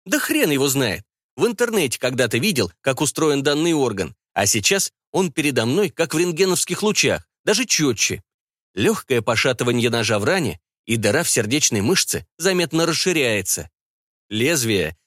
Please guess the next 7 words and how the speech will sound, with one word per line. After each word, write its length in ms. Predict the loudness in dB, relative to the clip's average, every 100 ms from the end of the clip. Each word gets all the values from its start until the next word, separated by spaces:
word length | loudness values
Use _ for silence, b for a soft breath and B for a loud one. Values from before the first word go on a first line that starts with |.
| _
легко 480 | 0 0 0 -2 0
вышло 300 | 2 0 2
из 160 | 0 0
груди 380 | 0 0 0
моего 340 | 2 2 2 2
неудавшегося 800 | 2 2 2 0 0 0 2 2
убийцы. 680 | 2 2 2 0 0 -2